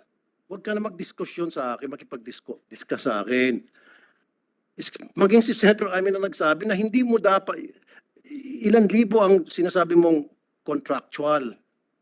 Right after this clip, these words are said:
Twelve thousand. Ba't di nyo na lang gawing regular? Yun yun eh. Eh gusto nga ng D S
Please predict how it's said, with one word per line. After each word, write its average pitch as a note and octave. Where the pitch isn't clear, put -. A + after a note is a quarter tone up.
Twelve D#3+
thousand. C3+
Ba't B3+
di D4+
nyo D4
na C#4
lang G3+
gawing E3
regular? B2
Yun F3
yun G3+
eh. B2+
Eh F#3+
gusto G3
nga G#3+
ng G#3
D G#3+
S F#3